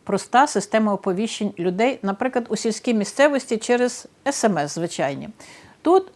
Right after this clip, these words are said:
особливо важлива постійна, жива співпраця із спеціалістом, а не байдужі папірці з попередженнями, які складалися ще, наприклад, вранці. Звичайно, захистити врожай за лічені хвилини, чималу завчасність важко та й неможливо, проте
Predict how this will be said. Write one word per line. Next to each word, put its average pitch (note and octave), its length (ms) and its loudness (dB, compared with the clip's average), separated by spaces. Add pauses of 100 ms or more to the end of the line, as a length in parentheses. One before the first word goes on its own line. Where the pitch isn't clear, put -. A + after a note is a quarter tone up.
(120)
особливо G#3+ 680 4
важлива G#3 440 0
постійна, G#3+ 800 -2
жива G#3 400 4
співпраця G#3 580 -2
із F#3+ 140 -6
спеціалістом, F3 680 -6
а - 80 -4
не G#3 100 0
байдужі G#3+ 420 0
папірці A#3+ 480 -4
з C4 40 -8
попередженнями, A3+ 800 -2 (260)
які B3 180 0
складалися G#3+ 540 2
ще, A3 280 -2
наприклад, F#3 400 -4
вранці. D#3 460 -2 (360)
Звичайно, F3 600 -2
захистити G3+ 480 -2
врожай C4 380 2
за F#3 140 0
лічені A#3 340 0
хвилини, G3+ 500 2 (300)
чималу B3 480 4
завчасність A#3 760 2
важко A3+ 480 2 (240)
та B3 100 2
й A3+ 80 4
неможливо, F#3+ 600 2
проте G3 440 0